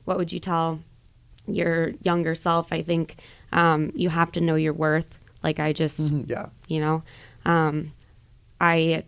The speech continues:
Speaker 1: just hated it. I mean, I, there's
Speaker 2: Yeah.
Speaker 1: a fine line. Like, I hated it just because I don't feel like I was respected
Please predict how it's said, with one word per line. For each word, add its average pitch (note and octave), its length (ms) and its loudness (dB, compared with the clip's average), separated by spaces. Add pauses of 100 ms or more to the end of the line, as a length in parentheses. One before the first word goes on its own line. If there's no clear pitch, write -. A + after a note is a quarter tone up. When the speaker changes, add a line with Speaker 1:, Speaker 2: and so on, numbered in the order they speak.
Speaker 1:
just - 400 -6 (1400)
hated E3+ 380 2
it. - 160 -6 (800)
I F#3 60 4
mean, F3 160 2
I, D#3+ 140 0 (360)
there's F3+ 400 4
Speaker 2:
Yeah. G3+ 80 4
Speaker 1:
a - 20 2
fine A3+ 360 4
line. E3+ 240 2
Like, E3 160 -2
I D#3 60 2
hated F3 360 2
it E3+ 240 2 (1200)
just A#3 200 2
because A3 320 4
I G#3 140 8
don't A3 220 4
feel G#3 160 4
like F#3 140 2
I F3+ 120 4
was F3+ 180 2
respected F3 680 -4